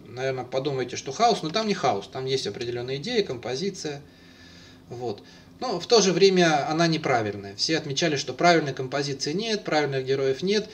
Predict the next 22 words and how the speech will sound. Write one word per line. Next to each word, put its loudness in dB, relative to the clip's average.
не -2
построена 2
как -6
роман. 0
Почему -6
это -6
называется -4
как -16
роман? -6
Это -10
такой, 2
э, -14
мало 8
связанный 2
мемуар 2
«Тропик -8
Рака» -8
с -10
упором 2
на -2
сексуальные -6
похождения. -12